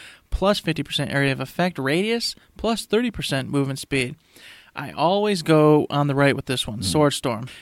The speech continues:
Speaker 1: because, as always, when I'm popping it, it's usually to get people off my back. It's to get out
Speaker 2: Yeah.
Speaker 1: of a situation and hope to finish any damage I did on 'em while I was in there hitting 'em.
Speaker 2: Mm-hmm.
Speaker 1: And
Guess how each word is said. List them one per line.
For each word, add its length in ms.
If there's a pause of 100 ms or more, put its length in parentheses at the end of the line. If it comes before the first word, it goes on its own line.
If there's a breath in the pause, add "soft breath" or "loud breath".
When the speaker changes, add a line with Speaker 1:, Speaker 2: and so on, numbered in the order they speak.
(100)
Speaker 1:
because, 500
as 300
always, 720 (100)
when 240
I'm 200
popping 380
it, 220
it's 180
usually 440
to 100
get 180
people 300
off 200
my 120
back. 500 (300 soft breath)
It's 140
to 100
get 260
out 480
Speaker 2:
Yeah. 120
Speaker 1:
of 100
a 40
situation 560
and 80
hope 240
to 140
finish 420
any 160
damage 380
I 80
did 240
on 160
'em 140
while 340
I 260
was 160
in 100
there 120
hitting 220
'em. 160 (180 loud breath)
Speaker 2:
Mm-hmm. 180 (220 loud breath)
Speaker 1:
And 420